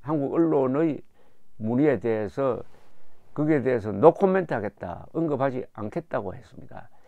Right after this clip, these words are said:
한편 이 여당 쪽에서는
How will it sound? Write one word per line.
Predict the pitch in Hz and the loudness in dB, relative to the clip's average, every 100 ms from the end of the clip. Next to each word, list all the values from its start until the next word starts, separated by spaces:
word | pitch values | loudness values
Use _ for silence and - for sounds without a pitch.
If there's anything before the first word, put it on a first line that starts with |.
| - - - _ - - - | -20 -20 -20 _ -20 -20 -8
한편 | - 185 180 160 127 | -2 0 4 4 2
이 | - 165 139 110 - - - 120 | 0 4 4 2 -4 -16 -6 2
여당 | 131 165 196 190 | 4 6 4 2
쪽에서는 | 214 208 - 117 101 156 | 2 2 2 -2 -4 -8